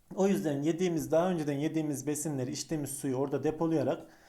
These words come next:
yolculuk esnasında biz o depo ettiğimiz besinleri kullanırız," diyor. "Peki anne, bizim neden gözlerimize kirpiklerimiz katmanlı ve çok büyük?" diyor. "Çünkü," diyor, "çölde fırtınalar olur. Çöl fırtınalarında gözümüze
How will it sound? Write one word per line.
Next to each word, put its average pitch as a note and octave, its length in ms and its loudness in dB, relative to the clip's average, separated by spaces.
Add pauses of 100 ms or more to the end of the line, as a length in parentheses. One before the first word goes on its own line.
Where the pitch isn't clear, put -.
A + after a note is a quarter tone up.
(160)
yolculuk E3+ 420 2
esnasında C3+ 800 -2 (240)
biz F#3+ 380 -4
o F3 160 2
depo F#3 220 2
ettiğimiz C3+ 460 -2
besinleri C#3 480 -2
kullanırız," F3 600 -2
diyor. C3 180 0 (480)
"Peki D#3+ 220 -2
anne, G#3 260 2
bizim G3+ 260 0
neden G#3 440 0 (140)
gözlerimize D3 720 2
kirpiklerimiz C3+ 880 -4 (400)
katmanlı C#3+ 560 0
ve A#2+ 100 -2
çok C#3+ 300 -4
büyük?" D#3 280 0
diyor. E3+ 180 0 (720)
"Çünkü," G#3 320 -4
diyor, A3+ 160 2
"çölde G3+ 580 4 (100)
fırtınalar F#3+ 560 2
olur. F#3+ 240 4 (200)
Çöl F3+ 220 2
fırtınalarında E3+ 800 2
gözümüze D#3 640 0